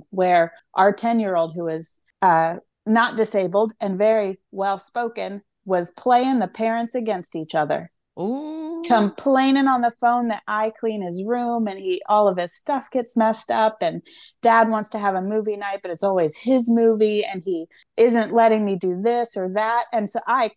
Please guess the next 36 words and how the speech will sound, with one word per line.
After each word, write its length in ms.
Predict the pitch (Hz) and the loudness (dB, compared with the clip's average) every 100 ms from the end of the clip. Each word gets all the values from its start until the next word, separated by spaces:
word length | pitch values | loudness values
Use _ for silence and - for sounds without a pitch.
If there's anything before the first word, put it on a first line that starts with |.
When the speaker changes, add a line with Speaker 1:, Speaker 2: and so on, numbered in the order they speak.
| - | -16
Speaker 1:
called 320 | - 226 208 | -6 -4 -2
his 240 | 208 196 | -4 -6
little 200 | 202 196 | -6 -6
self 300 | 185 220 202 | -4 -2 -2
downstairs, 720 | - 185 180 - 440 370 359 - 277 _ - 539 _ | -2 -6 -4 -2 2 4 4 2 -2 _ -6 -6 _
<laughs> 500 | - 160 _ _ - | -10 -10 _ _ -4
told 200 | 247 226 | 2 2
my 120 | 220 | 0
husband 400 | 240 330 320 254 | -4 -6 -6 -8
to 60 | 233 | -8
pause 360 | - 233 254 | -6 -2 -2
whatever 340 | 254 269 254 269 | -2 -2 -2 -2
he 160 | 320 | -4
was 160 | 339 269 | -2 -2
doing 260 | 226 208 | -2 -2
'cause 140 | 202 196 | -4 -2
we 140 | 240 | 0
needed 260 | 320 202 160 | 0 0 -4
to 80 | - | -8
talk. 520 | - - 370 - - _ - | -2 2 2 0 -18 _ -4
Speaker 2:
Right 240 | 135 170 | 0 0
now. 460 | 135 135 147 78 - _ - | 2 0 0 -2 -8 _ -2
Speaker 1:
Right 340 | 220 262 311 | 2 4 4
now, 360 | 269 175 165 - _ | 2 0 -2 -12 _
because 260 | 262 254 233 | 0 4 4
this 160 | 285 359 | 2 -2
isn't 260 | 294 226 | -4 -4
just 200 | 214 214 | -6 -6
gonna 380 | 220 202 170 165 _ _ | -4 -4 -6 -8 _ _
slide. 560 | - 170 170 220 165 226 - - | -2 2 4 2 0 -4 -12 -6
No, 200 | 202 220 | -2 -2
no, 100 | 214 | 0
no, 100 | 202 | -2
Speaker 2:
Mm-hmm. 100 | 190 | -2
Speaker 1:
no, 80 | 185 | -2
no. 320 | 226 170 | -4 -4